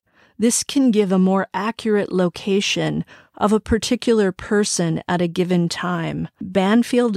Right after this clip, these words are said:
then asked Walter the following question. "If a phone is turned off, does it st-?" She also mentioned that while a perpetrator might think of shutting off the phone, he or she might forget to turn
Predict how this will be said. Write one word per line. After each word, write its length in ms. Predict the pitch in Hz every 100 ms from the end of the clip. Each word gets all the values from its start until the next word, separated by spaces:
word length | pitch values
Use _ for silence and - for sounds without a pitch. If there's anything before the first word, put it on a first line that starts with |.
| -
then 300 | 175 196 214
asked 400 | - 202 196 -
Walter 500 | 185 180 - 185 170
the 180 | 170 185
following 560 | - 175 180 180 170
question. 800 | - 165 165 - 156 143 - 175 - _ _ - _ -
"If 180 | 220
a 80 | -
phone 540 | 247 - 220 202 190 190
is 280 | 202 190
turned 440 | - - 196 180 165 -
off, 500 | 190 170 147 - - _ _ _
does 240 | - 208 190
it 160 | 185
st-?" 240 | - - -
She 220 | - 233
also 400 | - 233 - 285
mentioned 600 | 240 214 214 - 208 190
that 180 | 202 190
while 240 | 208 214
a 80 | 208
perpetrator 720 | - 254 254 262 - 196 190
might 400 | 190 196 214 220
think 480 | - - - 233 220 -
of 240 | 180 175 170 _ _
shutting 520 | - - 233 233 214 -
off 340 | 208 202 -
the 100 | 190
phone, 640 | - - 233 214 175 175 175 _ _
he 260 | - 277 277
or 120 | 214
she 280 | - 269 262
might 240 | 214 202
forget 340 | - 190 220 208
to 100 | 185
turn 420 | - - 226 220